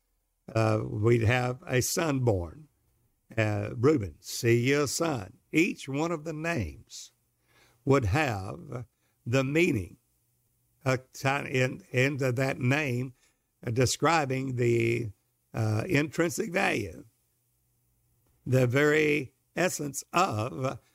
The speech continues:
that person. And that's the reason why that Jesus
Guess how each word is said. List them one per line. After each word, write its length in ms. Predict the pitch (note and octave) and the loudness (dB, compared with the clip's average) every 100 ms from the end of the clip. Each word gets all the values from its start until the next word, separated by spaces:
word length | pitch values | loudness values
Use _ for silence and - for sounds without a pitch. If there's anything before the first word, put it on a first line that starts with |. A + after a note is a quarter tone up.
| _ _ | _ _
that 360 | A2+ C3+ D3 _ _ _ _ | -2 0 -2 _ _ _ _
person. 420 | G#3+ E3 - - _ _ _ _ _ _ _ | -6 -4 -6 -14 _ _ _ _ _ _ _
And 380 | - C3 B2+ C3+ | -2 0 0 -2
that's 240 | C#3 F3+ - | -2 -2 -4
the 80 | |
reason 420 | D3 D3 B2 C#3+ G#2+ | 0 0 0 0 2
why 520 | D3+ B2+ G2+ C3 B2+ _ _ _ _ _ | 2 0 -4 -6 -10 _ _ _ _ _
that 260 | A#2+ C3 A2 | 0 0 0
Jesus 580 | A#2 G3 C3+ C3 A#2 | 2 2 2 -2 -6